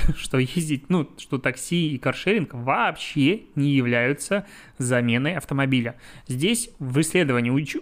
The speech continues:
учитываются, а, новые автомобили, которые сразу же теряют в цене. И это как бы потеря в цене, она ам-, ну, учитывается здесь как бы в ежемесячных затратах на автомобиль.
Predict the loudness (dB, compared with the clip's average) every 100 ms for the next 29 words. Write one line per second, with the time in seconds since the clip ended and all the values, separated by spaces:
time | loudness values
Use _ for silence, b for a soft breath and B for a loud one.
0 | -2 0 0 0 0 -2 -4 -6 -8 -12
1 | -4 0 0 2 2 4 2 2 0 2
2 | 2 0 -2 -6 -6 -2 0 0 0 0
3 | 0 0 0 -2 -2 0 0 0 -2 -6
4 | -6 -8 B B -4 0 2 2 0 -2
5 | -2 2 2 0 -2 0 0 0 -2 -2
6 | -2 -4 -6 -8 -2 0 0 2 0 0
7 | 0 0 0 -2 -2 2 2 2 0 0
8 | -2 -4 -2 0 0 -2 -2 -4 -2 -2
9 | 0 0 -2